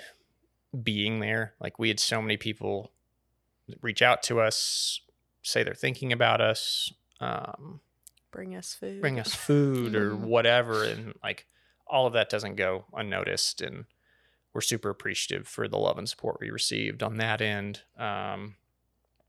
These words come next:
Speaker 1: yeah, I, I think as well, like,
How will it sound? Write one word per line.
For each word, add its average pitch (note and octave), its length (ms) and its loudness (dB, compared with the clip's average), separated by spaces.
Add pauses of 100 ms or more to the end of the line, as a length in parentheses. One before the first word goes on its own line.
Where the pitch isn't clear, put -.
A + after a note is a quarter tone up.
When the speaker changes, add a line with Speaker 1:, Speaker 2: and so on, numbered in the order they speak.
(580)
Speaker 1:
yeah, G#2+ 480 2
I, A2+ 60 0
I A2 40 2
think A2+ 340 -4 (640)
as A2+ 160 -4
well, A2+ 400 6
like, G2+ 240 0